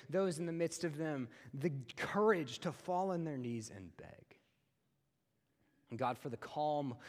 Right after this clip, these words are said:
we thank you. And we ask that you would reveal to us day by day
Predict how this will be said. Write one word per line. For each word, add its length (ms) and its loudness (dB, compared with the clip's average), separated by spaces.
we 100 -2
thank 520 -4
you. 260 -8
And 100 -4
we 100 0
ask 200 2
that 60 -2
you 120 0
would 100 2
reveal 480 4
to 200 0
us 160 0
day 340 6
by 260 6
day 520 4